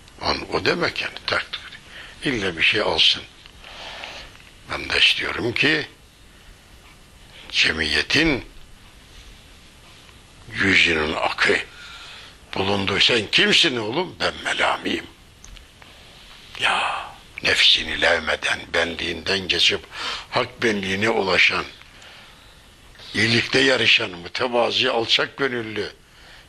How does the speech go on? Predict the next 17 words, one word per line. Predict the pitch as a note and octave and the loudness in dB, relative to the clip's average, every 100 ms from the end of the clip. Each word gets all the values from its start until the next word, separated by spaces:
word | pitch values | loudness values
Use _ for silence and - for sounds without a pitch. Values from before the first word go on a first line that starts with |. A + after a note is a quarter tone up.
| - - | -18 -12
Ya | - - - - - - - - - - - - - - - - | -8 -10 -12 -18 -20 -20 -20 -20 -20 -20 -20 -20 -20 -20 -12 0
inşallah | - - - - C3+ - - - - - - - - | 2 2 0 0 0 -2 -14 -20 -20 -20 -20 -20 -6
Melamidir, | - D2+ - - C#3 C3+ | -2 0 0 -2 0 0
evliya, | - - F2 E2 E2+ G2 C3 C3+ | 0 0 -2 -2 0 2 2 2
dahi | G#2+ G2 G#2+ F#2+ | 0 0 0 0
nice | C3+ C3+ | 4 4
enbiya. | A#2+ G2+ F#2 F2+ F2 - - - - - - | 2 0 -2 0 2 0 -4 -14 -20 -16 0
Diğer | G#3+ A#3+ | 2 4
tarikatlar | - F#3+ F3 E3+ E3 D3 D#3+ C3+ | 2 0 2 0 -2 0 0 2
arıyorlar. | C3 C3 B2+ A2+ F2+ B2 B2 | 0 0 0 0 0 -4 -2
Kimisi | D#3+ C#3 D#3+ | -2 0 0
mezarlıktan | C#3 C#3 C#3 C3+ B2+ - C3+ | 2 2 2 2 -2 -2 0
Allah | B2 A#2+ A#2+ | 0 0 0
aramaya | A2 G#2 F#2+ F2+ | 0 0 -2 -4
gidecek. | E2 D#2 - - - - - - - - - - | -4 -4 -2 -2 -4 -10 -8 -6 -6 -6 -10 -4
Kimisi | - F#3 D#3 C3+ D#3 D3 - - C3+ | 0 2 4 4 2 0 -8 -10 -2
cennet | A#2+ D3 C3+ C3 | 2 2 2 0